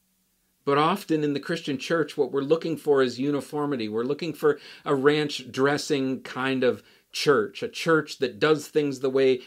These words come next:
we want, a church that believes things the way we believe. And we, we want this, these many different ingredients, but we want it all to taste like ranch dressing.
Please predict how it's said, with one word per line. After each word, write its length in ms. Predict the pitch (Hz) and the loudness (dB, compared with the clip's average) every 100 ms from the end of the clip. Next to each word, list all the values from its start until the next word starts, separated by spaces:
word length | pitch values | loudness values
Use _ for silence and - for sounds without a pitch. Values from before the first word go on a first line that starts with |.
| - 113 | -14 -2
we 180 | 147 | 0
want, 400 | 147 117 104 101 | 0 0 -4 -6
a 40 | 113 | -8
church 380 | - 151 147 - | 2 4 4 0
that 180 | 135 - | -4 -2
believes 480 | 131 139 147 - | -4 -2 -4 -4
things 320 | - 147 139 120 | -4 -2 -2 -2
the 140 | 131 | 0
way 220 | 131 135 | 4 4
we 220 | 123 143 | 4 -2
believe. 500 | 143 131 113 107 104 | -4 -4 -4 -6 -8
And 140 | 104 104 - - | -8 -10 -16 -8
we, 160 | 139 143 | -2 -2
we 180 | 135 135 | -2 -2
want 440 | 131 143 170 117 | 0 0 0 0
this, 260 | 135 135 - _ _ - | -2 -2 -10 _ _ -6
these 220 | 139 113 | -4 -4
many 640 | 113 127 151 160 165 147 - - | -6 0 2 2 0 -2 -8 -2
different 360 | 139 151 147 147 | 0 2 2 2
ingredients, 760 | 135 113 135 160 147 135 120 | 0 -4 -2 0 0 0 -2
but 180 | - 123 | -2 -2
we 80 | 127 | -2
want 240 | 139 139 | -2 -2
it 100 | 131 | -4
all 420 | - 135 147 151 147 | 0 2 4 2 0
to 100 | 139 | -4
taste 400 | - 139 127 - | 0 -2 -2 -4
like 220 | 117 107 | -6 -4
ranch 380 | 113 113 - - | -6 -6 -12 -14
dressing. 420 | 107 104 - | -14 -14 -20